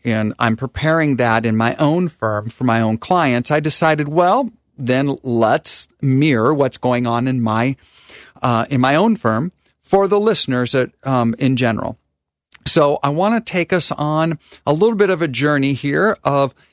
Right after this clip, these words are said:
what happens when we have to settle an estate. So in other words, someone has died and we have one of two scenarios. Number one is that they have some sort of documentation. They have a will or they have a trust.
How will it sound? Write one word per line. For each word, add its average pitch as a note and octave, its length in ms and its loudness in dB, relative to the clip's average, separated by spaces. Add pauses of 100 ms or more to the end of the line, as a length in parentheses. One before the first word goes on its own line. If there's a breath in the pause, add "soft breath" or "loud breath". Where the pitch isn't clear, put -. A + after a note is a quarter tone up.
(140)
what E3 400 2
happens D3 880 -4
when C#3 260 -2
we F3 120 -2
have C3+ 280 -2
to D3 120 0
settle C3 720 0 (220)
an C3+ 100 2
estate. C3+ 480 0
So C#3+ 180 0
in D3 80 0
other E3+ 160 2
words, B2+ 260 0
someone G#3+ 520 2
has F3+ 220 -2
died G#2+ 440 -2 (720 loud breath)
and C3+ 560 2 (120)
we C#3+ 520 0 (180)
have D3 400 0 (180)
one E3+ 520 0 (120)
of D3+ 180 -2
two G3 240 -2
scenarios. C3+ 640 0
Number E3+ 220 0
one E3 380 2
is D3+ 160 -4
that C#3+ 180 -2
they D3 160 2
have F3+ 340 0
some G3+ 520 0 (120)
sort F#3 300 0
of C#3+ 140 -4
documentation. A#2+ 920 -2
They G#2+ 100 -4
have A2 200 0
a G2+ 60 -2
will F3+ 480 2
or E3 100 0
they D3 140 0
have B2+ 180 0
a A2 60 -2
trust. - 540 -6